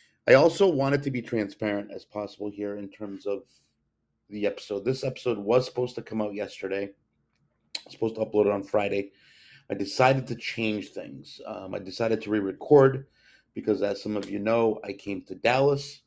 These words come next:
for the show. I only spent about, uh, two and a half hours there yesterday on Friday. So my experience with the show is 'cause I had to get <laughs> some work done at the hotel. Um, I'm traveling to, to Vegas for work. So,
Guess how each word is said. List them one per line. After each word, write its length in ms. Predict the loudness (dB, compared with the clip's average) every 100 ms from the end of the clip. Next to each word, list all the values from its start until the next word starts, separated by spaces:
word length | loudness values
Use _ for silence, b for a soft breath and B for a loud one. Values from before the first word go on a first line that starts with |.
| _
for 80 | -4
the 100 | -4
show. 420 | 2 2 2 -4 b b b b b b b _ -20 -20 _ _ _
I 60 | 2
only 200 | 4 4
spent 440 | 2 2 2 2
about, 400 | 0 6 6 6 0 _ -2
uh, 220 | -2 -2 -8
two 280 | -4 2 6
and 100 | 6
a 20 |
half 240 | 4 0 -2
hours 440 | -4 -2 -2 0
there 180 | -2 0
yesterday 800 | -2 -4 -4 -6 -4 -2 -4 -6
on 200 | -8 -8
Friday. 640 | -6 -4 0 2 2 -2 b b b b b -18
So 640 | 0 6 6 6 4 -2 -8
my 280 | -2 2 4
experience 880 | 4 2 -4 -8 2 2 2 -2 -4
with 140 | -8
the 60 | -6
show 260 | 0 2 2
is 100 | 0
'cause 140 | -2
I 80 | 0
had 140 | 0
to 80 | -4
get 100 | -8
<laughs> 0 |
some 180 | -6 0
work 220 | 2 2
done 140 | -2
at 80 | -2
the 80 | -2
hotel. 520 | -2 -2 -2 -2 -2 -6
Um, 320 | -12 -12 -18 _ -18
I'm 140 | -16
traveling 380 | -6 -4 -4 -8
to, 260 | -6 -6 -6 _ _ _ _ _
to 100 | -4
Vegas 320 | -2 -4 -8
for 160 | -8 -2
work. 320 | -2 -2 -4
So, 400 | -2 2 0